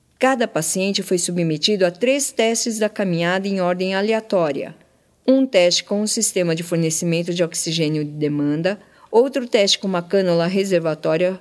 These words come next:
de oxigênio e outro com uma cânula nasal padrão de fluxo contínuo. Quando comparado com a cânula nasal padrão, os dispositivos de conservação de oxigenação mostraram eficácia similar,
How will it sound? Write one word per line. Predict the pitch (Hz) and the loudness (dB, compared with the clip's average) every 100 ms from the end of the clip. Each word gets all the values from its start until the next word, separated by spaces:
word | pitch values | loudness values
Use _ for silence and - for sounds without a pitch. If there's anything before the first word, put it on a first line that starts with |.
| _ _ | _ _
de | 165 170 | -4 -2
oxigênio | 160 - 165 151 151 147 185 202 - - | -2 -4 -6 -4 -2 -2 -4 -8 -14 -6
e | 240 247 | 0 2
outro | 240 262 262 247 | 4 2 0 -2
com | 247 | 0
uma | 240 | 0
cânula | 240 220 220 220 214 | 0 0 0 0 0
nasal | 208 190 185 180 | 0 0 0 0
padrão | 180 226 185 196 | 0 -2 0 0
de | 202 | 0
fluxo | 208 - 180 - 180 | -4 -4 -4 -2 -4
contínuo. | - 196 190 190 165 143 165 - _ _ _ _ _ _ _ | -2 -2 0 0 0 -2 -8 -18 _ _ _ _ _ _ _
Quando | - 294 285 | 0 2 2
comparado | 320 330 262 208 180 | 0 2 2 2 0
com | 175 175 | 0 -2
a | |
cânula | 170 196 175 160 160 | 2 0 2 0 0
nasal | 160 160 147 | 0 0 0
padrão, | 147 147 175 202 160 - | 0 0 4 4 2 -4
os | 233 214 | -2 -2
dispositivos | 233 247 269 262 247 302 285 262 | 0 0 2 2 2 0 0 0
de | |
conservação | 240 233 214 208 196 - 180 | 0 0 2 2 2 0 0
de | 180 | -2
oxigenação | 170 - 170 170 151 151 - 185 | -4 -2 0 0 -2 -2 0 0
mostraram | 170 196 - 214 208 220 | 0 0 -2 0 0 0
eficácia | 220 - 180 175 180 | -2 -4 -2 -2 -2
similar, | 175 - 277 277 226 170 156 151 | -4 0 2 2 2 0 -2 -8